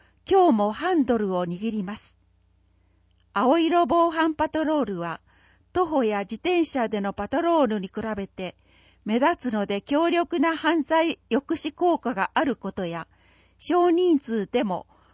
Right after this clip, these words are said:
広範囲の巡回が可能なこと、住民に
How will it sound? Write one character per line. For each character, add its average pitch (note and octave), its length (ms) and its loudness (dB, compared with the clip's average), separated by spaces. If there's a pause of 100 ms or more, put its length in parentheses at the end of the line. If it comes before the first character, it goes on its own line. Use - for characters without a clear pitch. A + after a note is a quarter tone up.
(140)
広 F4 320 2
範 F4 200 4
囲 C#4 80 6
の A3 160 0
巡 C#4 240 0
回 C#4 320 -2
が A3 200 -4
可 - 160 -8
能 B3+ 240 0
な G#3+ 140 -4
こ G3 160 -10
と、 F3+ 260 -8 (600)
住 E4+ 340 2
民 C#4 300 4
に C4+ 220 2